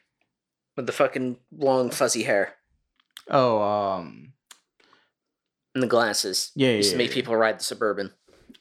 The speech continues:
Speaker 2: The Sibian?
Speaker 1: The Sibian, yeah.
Speaker 2: Fucking
Speaker 1: I don't know why I always call it the Suburban.
Speaker 2: I, I don't know. But yeah, yeah, yeah. Fuck, I'm blanking on his name too. <laughs> What the hell?
Speaker 1: Fuck.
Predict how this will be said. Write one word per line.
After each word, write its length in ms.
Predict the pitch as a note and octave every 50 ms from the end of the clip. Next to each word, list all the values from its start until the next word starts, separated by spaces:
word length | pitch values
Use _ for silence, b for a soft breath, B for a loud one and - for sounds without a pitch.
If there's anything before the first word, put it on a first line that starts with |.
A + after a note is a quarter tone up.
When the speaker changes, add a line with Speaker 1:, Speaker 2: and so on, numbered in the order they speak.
| C#3 - -
Speaker 2:
The 340 | F#3 D#3 - F3 C#3 C3 B2+
Sibian? 420 | - - B2+ B2 C3+ C#3+ C#3+ C#3+ - _ _ -
Speaker 1:
The 60 | A2
Sibian, 420 | G#2 - A2+ G#2+ G2+ G2 F#2+ G2+
yeah. 220 | A2+ A2 G#2 G2 -
Speaker 2:
Fucking 800 | - - C3+ B2 B2 A#2+ A#2+ A#2 A2+ A2+ A2 A2 G#2+ G#2+ G#2+ A2 _ _ -
Speaker 1:
I 40 | A#2+
don't 100 | C3+ C#3
know 60 | C3+
why 160 | B2+ A#2 A2+
I 20 |
always 180 | A2 G#2 G2+ F#2+
call 180 | - - A#2 F#2
it 40 | -
the 60 | -
Suburban. 480 | - - F#2+ - G2+ F#2+ E2+ E2+ E2+ - _ _ _ _ _
Speaker 2:
I, 360 | D#2+ - - _ - - -
I 20 |
don't 100 | - F#2
know. 240 | F2 F#2 G#2+ G#2 G2 - - _ _ _ _ _ _ _
But 160 | D#3 D#3 D3+
yeah, 120 | D#3 D#3 C#3+
yeah, 180 | C3+ C3+ B2+ A#2+ A2+ G#2+ G#2+ A2 - _
yeah. 60 | - -
Fuck, 360 | - - - - D#3 C#3+ -
I'm 120 | C3+ B2+ B2
blanking 260 | C3 C3+ C3+ - D3+
on 60 | D#3
his 160 | D3 C#3 C3+
name 200 | D3 C#3+ D3 C#3+
too. 240 | D3 - G#3+ F3+ E3
<laughs> 40 | -
What 160 | F#3 F#3 F#3 -
the 120 | - E3+
hell? 260 | - F3 F3+ E3+ C#3
Speaker 1:
Fuck. 460 | B2+ - - - E3 F3+ C#3 - -